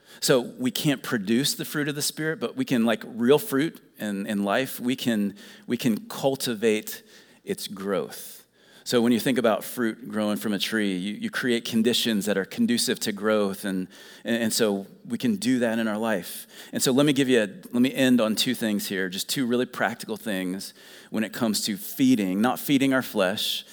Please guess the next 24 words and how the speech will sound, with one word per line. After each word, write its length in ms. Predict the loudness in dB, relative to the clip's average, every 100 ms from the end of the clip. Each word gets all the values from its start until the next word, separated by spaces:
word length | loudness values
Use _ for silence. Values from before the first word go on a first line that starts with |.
| -20 -20 -20 -20 -8
and 120 | -4
yet 120 | -2
feeding 360 | -4 -4 -2 -2
on 120 | -4
things 260 | -4 -4 -4
that 100 | -6
nourish 340 | -6 -6 -8
our 120 | -8
soul. 380 | -8 -8 -10 -12 -6
So 180 | -4
here's 200 | 0 0
the 80 | -2
first 260 | -2 -2 -2
thing 180 | -4 -6
is 120 | -4
this. 420 | -6 -6 -10 -12 -18 -20 -20 _ -20 -16 -6 -2
Identify 680 | 2 4 4 2 0 0
and 180 | 0 0
remove 420 | 2 2 2 0
things 420 | -2 -2 0 -2
that 140 | -4 -8
feed 580 | -10 -2 0 2 0 -4
your 360 | -6 -2 -2
flesh. 840 | -4 -8 -8 -6 -6 -4 -6 -8